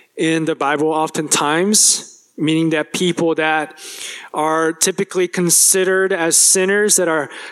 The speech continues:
considered as unworthy in God's presence, that have been rejected by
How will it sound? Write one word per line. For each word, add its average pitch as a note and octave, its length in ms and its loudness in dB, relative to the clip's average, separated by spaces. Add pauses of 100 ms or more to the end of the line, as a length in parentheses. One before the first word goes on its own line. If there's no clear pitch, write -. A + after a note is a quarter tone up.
considered F3+ 480 2
as E3+ 180 0
unworthy G3 920 2
in F#3+ 120 0
God's F#3 320 0
presence, F#3+ 640 2
that F3 80 2
have F3 120 -2
been E3+ 160 0
rejected G3+ 840 0 (440)
by F#3 480 0